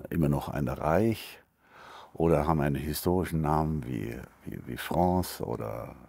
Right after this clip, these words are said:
Brittany, ja, oder die Vereinigten Staaten von Amerika. Sie nennen sich also Staaten oder sie nennen sich Republik. Aber wenn ich Staat sage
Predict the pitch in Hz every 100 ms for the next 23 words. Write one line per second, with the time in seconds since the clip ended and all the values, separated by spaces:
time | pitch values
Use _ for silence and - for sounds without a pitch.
0 | 90 - 104 - 87 73 78 - - -
1 | - - - - - - 71 76 - _
2 | - _ - 82 78 76 73 - 71 80
3 | - 73 - 76 73 71 73 67 85 104
4 | 90 87 78 78 78 76 69 65 - 76
5 | 98 - 104 82 80 80 76 76 - -
6 | 80 80 95 107 - - - - - -
7 | - - - - - - - - - 80
8 | 78 87 78 - - - 82 104 - 90
9 | 78 71 64 60